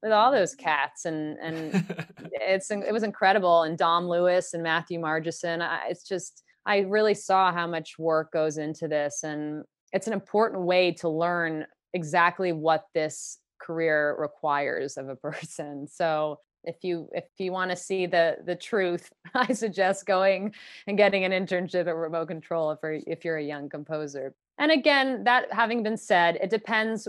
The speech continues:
Speaker 1: what your goals are too. You know, I'm sure there are a lot of composers out there that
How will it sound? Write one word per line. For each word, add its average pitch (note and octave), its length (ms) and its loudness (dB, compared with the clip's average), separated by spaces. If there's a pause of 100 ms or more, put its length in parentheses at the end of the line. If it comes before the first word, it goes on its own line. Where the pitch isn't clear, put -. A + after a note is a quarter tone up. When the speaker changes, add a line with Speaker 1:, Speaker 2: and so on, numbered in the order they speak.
Speaker 1:
what F3+ 480 0
your E3 540 2 (120)
goals D3+ 340 -2
are C3 280 -4
too. C#3+ 440 -8
You F3+ 100 -6
know, E3 280 -2
I'm A3 160 0
sure A#3 580 2 (140)
there A#3 120 6
are A#3+ 40 8
a A#3+ 60 6
lot A#3 240 6
of A#3 180 2
composers A3+ 580 0
out G3+ 240 2
there G#3 540 4
that G#3+ 200 4